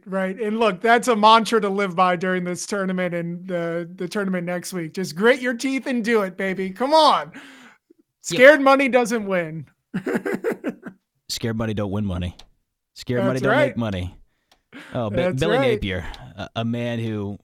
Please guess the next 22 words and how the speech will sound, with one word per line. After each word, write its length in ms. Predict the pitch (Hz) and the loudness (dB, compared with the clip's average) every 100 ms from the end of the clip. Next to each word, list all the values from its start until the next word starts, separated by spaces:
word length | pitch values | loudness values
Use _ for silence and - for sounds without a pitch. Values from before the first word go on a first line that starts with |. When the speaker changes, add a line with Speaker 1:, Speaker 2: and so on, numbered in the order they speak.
| - | -8
Speaker 2:
should 240 | - 104 | -6 -4
be 100 | 107 | -6
quoted 460 | - 110 104 95 92 | -6 -6 -4 -4 -4
and 200 | 90 85 | -4 -4
etched 280 | 98 - 92 | -6 -6 -8
in 120 | 90 | -8
stone. 400 | - 92 - - _ _ _ _ _ _ _ _ - | -8 -8 -8 -12 _ _ _ _ _ _ _ _ -6
Well, 140 | 208 | -6
Speaker 1:
Ah, 60 | 160 | -2
Speaker 2:
Mike, 300 | 180 240 - | -4 -4 -4
you 80 | 196 | -6
know, 160 | 196 - | -6 -8
it, 140 | 131 | -8
Speaker 1:
so 140 | 185 | -8
good. 280 | 170 170 160 _ _ - | -10 -14 -18 _ _ -6
Speaker 2:
it's 160 | 143 | -4
not 160 | 220 233 | -4 -4
like 160 | 226 - | -6 -6
we 120 | 151 | -10
can't 340 | - 170 - _ _ - | -6 -8 -8 _ _ -8
not 340 | 127 147 - 120 | -4 -4 -6 -6
bet, 320 | 139 101 | -4 -6